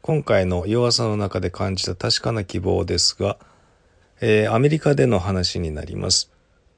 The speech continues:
えー、数年前に感謝と賛美とリバイバルキャンプというアメリカに行くツアーに、えー、参加しました。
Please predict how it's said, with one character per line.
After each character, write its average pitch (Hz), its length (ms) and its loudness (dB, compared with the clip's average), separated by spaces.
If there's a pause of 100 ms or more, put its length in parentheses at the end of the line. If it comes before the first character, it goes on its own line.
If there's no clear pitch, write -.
(120)
え - 60 0
ー、 - 20 -2
数 - 160 2
年 143 240 4
前 127 180 4
に 95 260 2
感 127 300 -2
謝 110 140 0
と 90 120 -2
賛 87 260 -2
美 80 100 -8
と 80 140 -4
リ 85 180 -8
バ 98 140 2
イ 101 40 2
バ 98 120 2
ル 92 100 0
キ 95 140 -6
ャ 92 80 -2
ン 85 80 -4
プ - 80 -14
と - 100 -8
い 73 100 -6
う - 80 -10
ア 95 60 -4
メ 107 140 0
リ 107 80 -2
カ 107 120 0
に 101 120 -2
行 95 80 -8
く - 100 -6
ツ 123 260 -2
ア 113 40 2
ー 107 60 2
に、 113 260 0 (400)
え 90 100 -10
ー、 - 20 -4
参 90 220 -2
加 87 140 -4
し - 100 -2
ま 87 140 -4
し - 80 -6
た。 - 180 -6